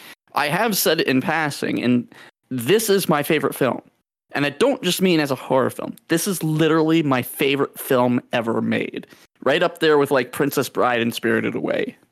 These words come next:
Very different types of films, but, like, when I think of my idea of a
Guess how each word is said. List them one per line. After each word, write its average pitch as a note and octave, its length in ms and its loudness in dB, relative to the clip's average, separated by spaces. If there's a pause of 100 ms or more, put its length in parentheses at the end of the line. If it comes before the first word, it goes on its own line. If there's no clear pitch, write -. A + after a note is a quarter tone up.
Very C#4+ 320 4
different B3+ 480 0
types A3+ 280 0
of - 100 -2
films, D3 400 2 (140)
but, C4+ 280 2 (560)
like, G3 300 0 (160)
when F#3+ 160 2
I C#4 160 2
think C4+ 340 0
of F3+ 380 0 (680)
my D3 340 2
idea C#3+ 400 4
of C#3 260 2
a B2 320 -2